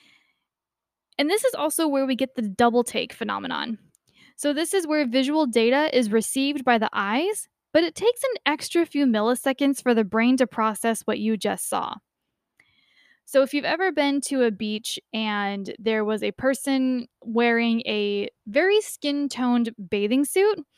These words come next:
you may have done a double take because for a split second there, your brain thought that person was completely nude, that they weren't wearing anything.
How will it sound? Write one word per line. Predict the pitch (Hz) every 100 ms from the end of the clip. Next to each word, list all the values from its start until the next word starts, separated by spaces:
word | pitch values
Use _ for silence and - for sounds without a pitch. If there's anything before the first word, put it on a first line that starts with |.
| _ _ _ -
you | 254 302
may | 359 427 427
have | 370
done | 302 294
a |
double | 240 226 214
take | - - - - -
because | 240 285 -
for | 302
a | 285
split | - - 349 392
second | - 269 262 262 247
there, | 220 202 202
your | 202 226
brain | 202 262 320
thought | - 208 -
that | 226 -
person | - 240 - 277 262
was | 208 202 -
completely | - 220 - 285 285 277 277 277 -
nude, | 202 208 214 202 202 190
that | 226
they | 262 294
weren't | 254 262 240
wearing | 240 226 220 214
anything. | 285 349 277 - -